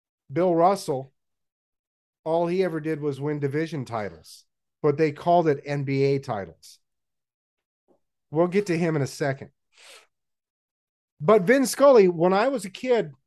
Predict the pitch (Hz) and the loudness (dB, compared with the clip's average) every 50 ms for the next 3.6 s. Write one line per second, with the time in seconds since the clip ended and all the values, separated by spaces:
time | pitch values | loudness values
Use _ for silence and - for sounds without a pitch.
0 | _ _ _ - 214 240 226 175 185 214 208 208 208 202 175 185 - _ _ _ | _ _ _ -4 -2 -2 -2 2 6 8 8 8 8 6 4 0 -12 _ _ _
1 | _ _ _ _ _ _ _ _ _ _ 175 190 233 - - 285 226 175 175 208 | _ _ _ _ _ _ _ _ _ _ -2 -2 -2 0 -2 -4 -4 0 0 0
2 | 208 - - 220 214 220 214 208 202 190 185 170 143 135 - - 190 196 170 - | 0 4 6 8 10 10 10 8 8 6 6 4 0 -2 0 2 2 2 0 -6
3 | - - 185 180 180 180 180 175 170 160 147 139 | -6 -4 0 0 2 2 0 0 -2 -6 -10 -14